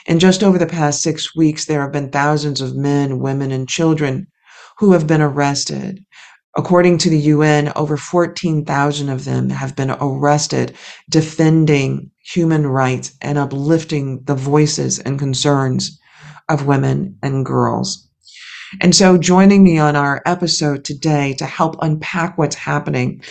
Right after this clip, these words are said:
is Doctor Yalda Hamidi, who's an assistant professor of gender and women's studies at Minnesota State University in Mankato.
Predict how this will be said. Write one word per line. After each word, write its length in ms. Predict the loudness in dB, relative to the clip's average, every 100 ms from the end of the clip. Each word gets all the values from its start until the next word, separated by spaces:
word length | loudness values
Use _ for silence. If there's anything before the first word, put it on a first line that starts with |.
| -20 -8
is 120 | -4
Doctor 320 | 2 2 2 0
Yalda 480 | 2 2 2 0
Hamidi, 500 | -2 -2 -2 -2 -2
who's 200 | -4 -6
an 100 | -4
assistant 500 | -4 -4 -4 -4 -4
professor 460 | -6 -6 -6 -2 -2
of 120 | -2
gender 320 | -2 -2 0
and 160 | 0 0
women's 320 | 0 -2 -2
studies 540 | 0 0 2 0 -2 -8 -18 -18 -18 -12 -2
at 140 | 0
Minnesota 440 | 2 2 2 2 2
State 320 | 0 -2 -2
University 680 | -2 -4 -4 -4 -4 -4 -4
in 120 | -4
Mankato. 840 | -4 -6 -4 -2 0 0 -2 -6